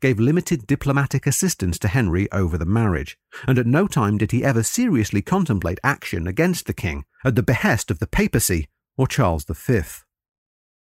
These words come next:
The Field of Cloth of Gold was an idealistic phenomenon that looked back towards an imagined age,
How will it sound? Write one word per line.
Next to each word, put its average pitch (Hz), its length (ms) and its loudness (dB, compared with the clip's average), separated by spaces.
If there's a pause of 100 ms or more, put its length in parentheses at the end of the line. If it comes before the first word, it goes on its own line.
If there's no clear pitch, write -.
(400)
The 131 80 2
Field 220 440 2
of 143 120 2
Cloth 147 300 0
of 127 160 -2
Gold 85 460 -2 (100)
was 127 140 0
an 123 100 2
idealistic 151 800 2
phenomenon 98 680 0 (260)
that 127 100 2
looked 143 340 0
back 113 460 0
towards 113 320 2
an 113 100 4
imagined 123 680 2
age, 76 460 -6